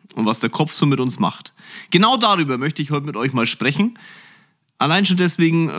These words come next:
weil die Woche mir dazu einen Anstoß gegeben hat, weil mein Kopf mal ganz kurz eine Chance, die vielleicht vorhanden gewesen wäre oder vielleicht auch noch vorhanden ist, das muss man jetzt für sich selber definieren, und da war da wieder der Kopf, vorbeigelaufen ist.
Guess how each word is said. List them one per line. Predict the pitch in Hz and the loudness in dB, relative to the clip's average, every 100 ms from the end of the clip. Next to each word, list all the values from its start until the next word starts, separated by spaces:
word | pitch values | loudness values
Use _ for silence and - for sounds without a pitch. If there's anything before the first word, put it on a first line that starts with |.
| 127 | -2
weil | 135 147 147 139 - | 0 2 2 0 -2
die | 143 | 0
Woche | 147 151 156 | 0 0 0
mir | 147 135 | 2 0
dazu | 131 131 135 | 0 -2 -2
einen | 123 | -4
Anstoß | - 165 - 165 - | -2 -2 0 -4 -4
gegeben | 147 147 143 | -2 0 2
hat, | 143 - | 0 0
weil | 156 160 | 0 2
mein | 160 180 170 | 2 2 2
Kopf | 135 - 95 - - 101 | -2 -4 -6 -6 -10 -2
mal | 101 101 | 0 0
ganz | 101 123 - | -2 -4 -2
kurz | 156 156 - - | -2 -2 -6 -4
eine | 175 196 | 0 2
Chance, | - 180 180 170 | 2 2 2 2
die | 151 156 | 2 0
vielleicht | 156 165 180 233 | 2 0 -2 -4
vorhanden | - 185 170 165 160 151 147 | -2 2 2 0 -2 -4 -2
gewesen | 139 143 143 143 | -2 0 0 0
wäre | 131 147 185 - | 2 2 0 0
oder | 156 139 | 0 0
vielleicht | 123 120 | 0 -2
auch | 120 | -2
noch | 117 | -4
vorhanden | 113 113 113 113 - | -4 -4 -2 -2 0
ist, | 156 156 | -2 -2
das | 95 | -6
muss | 113 117 | -6 -2
man | 101 | 0
jetzt | 104 | 0
für | - 101 | -4 -6
sich | 104 | -4
selber | 107 120 | -2 -2
definieren, | 127 143 143 165 165 _ | -2 -2 2 2 0 _
und | - | -6
da | 87 | -2
war | 101 104 | 0 0
da | 117 | 2
wieder | 123 | 0
der | 123 | 0
Kopf, | 139 98 - - - - - - _ _ _ _ _ _ _ | 0 -2 -4 -16 -18 -18 -20 -20 _ _ _ _ _ _ _
vorbeigelaufen | - 190 104 95 90 104 | -2 0 0 -2 -4 -6
ist. | 104 - | -10 -12